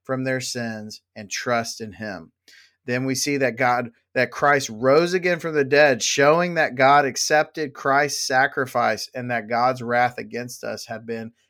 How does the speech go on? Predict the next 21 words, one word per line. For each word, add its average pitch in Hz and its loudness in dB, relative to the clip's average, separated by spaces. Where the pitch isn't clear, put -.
exhausted. 101 -4
And 117 -4
he 147 -6
now 147 2
calls 143 -2
us 139 -4
to 131 -8
repent 117 -6
of 156 -6
our 151 0
sins 117 -10
and 107 -14
to 104 -18
trust 131 -6
in 120 -12
Christ 113 -6
alone 117 -8
for 117 -18
forgiveness. 107 -10
If 208 0
we 151 -4